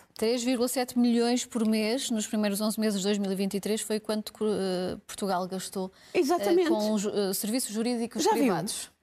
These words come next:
Speaker 2: Eu sou funcionária pública. No meu tempo, os serviços jurídicos do meu Ministério e dos outros ministérios faziam o que era preciso para defender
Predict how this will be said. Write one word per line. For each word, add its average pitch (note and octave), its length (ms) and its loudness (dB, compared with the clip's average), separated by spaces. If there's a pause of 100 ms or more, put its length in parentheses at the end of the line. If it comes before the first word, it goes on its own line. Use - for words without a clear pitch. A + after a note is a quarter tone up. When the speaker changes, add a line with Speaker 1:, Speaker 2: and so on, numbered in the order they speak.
(460)
Speaker 2:
Eu A#4 60 4
sou G#4+ 160 0
funcionária G4+ 460 2
pública. F#4 420 2
No D#4 60 6
meu C#4+ 120 6
tempo, D4+ 300 2
os D4+ 80 2
serviços F#4 320 2
jurídicos C#4 480 2
do A3+ 160 2
meu A#3+ 160 4
Ministério A#3 400 2
e - 20 2
dos F#3+ 100 0
outros A3 180 0
ministérios A#3 480 2
faziam D4+ 260 2
o C4+ 60 -6
que - 40 -4
era - 120 -2
preciso - 320 -4
para D4 100 -2
defender D4+ 340 0